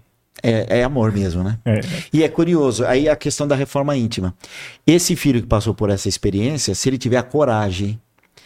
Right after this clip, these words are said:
Speaker 1: de abrir a colmeia e pegar esse fato que naquela época pra ele foi desastrosa, ele vai sentir um amor imenso.
Speaker 2: Sim.
Speaker 1: Ele vai se sentir amado. Isso
Speaker 2: Sim.
Speaker 1: vai trazer reconforto. Mas se ele não tiver a coragem de fazer a reforma íntima,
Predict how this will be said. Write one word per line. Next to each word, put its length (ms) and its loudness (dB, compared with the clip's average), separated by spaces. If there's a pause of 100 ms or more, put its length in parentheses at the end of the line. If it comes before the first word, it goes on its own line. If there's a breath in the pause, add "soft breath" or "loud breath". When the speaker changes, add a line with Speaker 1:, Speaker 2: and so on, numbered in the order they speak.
(180 soft breath)
Speaker 1:
de 160 0
abrir 280 2
a 40 2
colmeia 680 0
e 100 -2
pegar 260 2
esse 200 -2
fato 320 0
que 60 -2
naquela 300 0
época 240 -2
pra 140 -2
ele 120 -2
foi 180 -2
desastrosa, 1040 -2 (1300)
ele 140 4
vai 140 2
sentir 240 -4
um 40 0
amor 220 0
imenso. 500 -4 (180)
Speaker 2:
Sim. 180 -10
Speaker 1:
Ele 60 0
vai 120 0
se 60 -8
sentir 280 -4
amado. 520 -4 (180)
Isso 200 -4
Speaker 2:
Sim. 40 -2
Speaker 1:
vai 100 0
trazer 240 -4
reconforto. 640 -6 (220 loud breath)
Mas 120 0
se 60 -2
ele 80 -2
não 80 -2
tiver 160 0
a 60 2
coragem 680 -2
de 80 -4
fazer 240 -2
a 40 0
reforma 360 -2
íntima, 240 -4